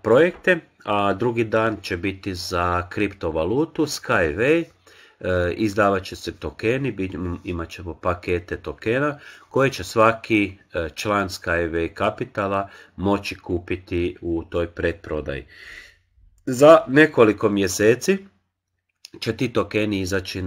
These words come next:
van na kripto market, na burzu, e,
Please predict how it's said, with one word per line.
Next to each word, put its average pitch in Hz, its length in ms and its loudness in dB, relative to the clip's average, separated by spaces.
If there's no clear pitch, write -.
van 87 340 2
na 85 400 -4
kripto 90 420 -4
market, 135 720 -2
na 82 300 -4
burzu, 143 560 0
e, - 40 -18